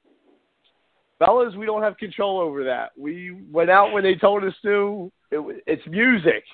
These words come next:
I, I understand that the music, you know, stands for a lot and everything else. It would be like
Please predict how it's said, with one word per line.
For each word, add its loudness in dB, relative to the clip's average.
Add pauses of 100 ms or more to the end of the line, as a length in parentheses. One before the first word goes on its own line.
(180)
I, 2
I 6
understand 2
that -4
the -12
music, -6 (840)
you -6
know, 4
stands 2
for -2
a 0
lot 6
and -8
everything -6
else. 0
It -6
would -10
be -10
like 0